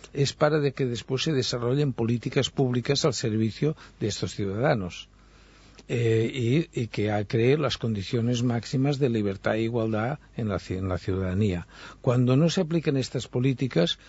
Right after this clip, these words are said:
hay falta la mitad, <laughs> falta la mitad. En España, por ejemplo, pues, la, hay, se han desarrollado unas políticas públicas que eran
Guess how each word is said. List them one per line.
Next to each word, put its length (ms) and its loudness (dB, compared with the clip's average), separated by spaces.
hay 240 -8
falta 380 -2
la 80 0
mitad, 280 -2
<laughs> 240 0
falta 300 2
la 100 4
mitad. 280 -4
En 140 -4
España, 560 0
por 180 -8
ejemplo, 480 -2
pues, 240 -4
la, 580 -4
hay, 380 0
se 140 0
han 100 2
desarrollado 360 2
unas 220 0
políticas 440 -4
públicas 480 0
que 100 -2
eran 200 -2